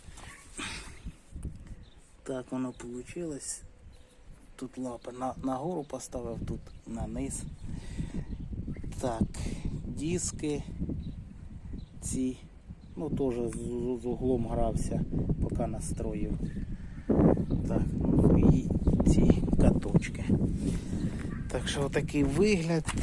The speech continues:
грубо кажучи, універсальний такий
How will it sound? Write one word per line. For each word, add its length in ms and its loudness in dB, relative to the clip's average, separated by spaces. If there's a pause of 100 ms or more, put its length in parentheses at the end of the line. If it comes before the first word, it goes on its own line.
(920)
грубо 360 2
кажучи, 880 4 (160)
універсальний 1000 -2 (1120)
такий 380 -4